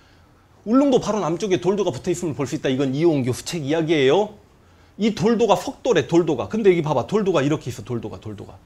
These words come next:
돌도가, 돌도가 석도래, 석도. 근데 이 석도를 이승만조차 잘못 그렸대. 아까 관음도는 어디 있었어? 여기 있어야 되는데 울릉도 동북에 있어야 할 섬을 남에 그린 것으로 착오라고 하겠습니다.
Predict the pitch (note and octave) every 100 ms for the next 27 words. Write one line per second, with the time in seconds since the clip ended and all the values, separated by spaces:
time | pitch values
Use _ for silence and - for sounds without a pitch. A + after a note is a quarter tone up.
0 | _ _ F#3 E3 A2 F2+ - - _ -
1 | G#3+ G3+ A3+ A3+ C4+ - - G3+ B2+ -
2 | - - - - _ - C#4 A#3+ A#3 C#4
3 | C4+ - C4 A#3 G#3 - - _ _ _
4 | _ - C#3+ F#3+ F3+ F#3+ D3+ A2+ C3 -
5 | C#3 D#3+ C#3+ A2 F#2 - - F3 - D#3+
6 | F3+ F3+ D#3 C3+ F#3 - F3 - A3+ -
7 | _ - D3 F#3 A#3 - G#3+ F3 D3+ C#3
8 | F#3 C3 - - - F#3+ A#3 G3 E3+ -
9 | F3+ G#3 B3 A#3 F#3+ - G#3 F#3+ F#3 F3
10 | F3 D3+ B2+ F3+ G3+ - F3 F3+ D#3+ D#3+
11 | D#3+ - C4 C4+ A#3 F#3 D3 - A#2 G2+